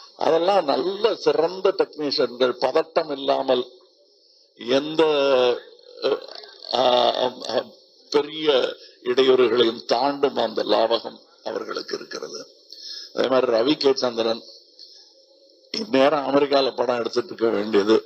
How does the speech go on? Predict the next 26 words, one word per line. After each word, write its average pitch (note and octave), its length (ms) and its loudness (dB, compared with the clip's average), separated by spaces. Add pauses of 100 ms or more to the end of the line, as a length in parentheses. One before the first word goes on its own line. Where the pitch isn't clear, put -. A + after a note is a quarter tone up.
(120)
அது G2+ 220 -4
இருபது A#2+ 320 6
வருஷம் A#2+ 280 4
முன்னாடியே A#2 380 0
என்ன A#2 180 2
எழுந்திருக்க G#2+ 480 0
வேண்டியது. G2 480 -2 (420)
மருதநாயகம் G#2 720 -4 (480)
அதோடைய G2 500 -2 (1500)
சினிமாட்டோகிராஃபர் A2+ 880 0
அவரு. - 240 -2 (400)
அவருடன் G#2+ 640 2 (420)
முழுவதுமாக B2+ 1120 2
ஒரு G#2+ 220 -2
முழு A#2 400 2
படத்தை A#2+ 440 2 (480)
முடித்தேன் A2+ 480 2
என்ற A2+ 280 0
பெருமை, A2+ 400 0
அது G#2+ 220 0
பாதியில C3 520 2
விட்டோங்கிற A#2+ 500 -2
வருத்தம் A#2 380 0
எனக்கு A2 240 -6
ரொம்ப A2+ 260 2
உண்டு. G#2+ 320 0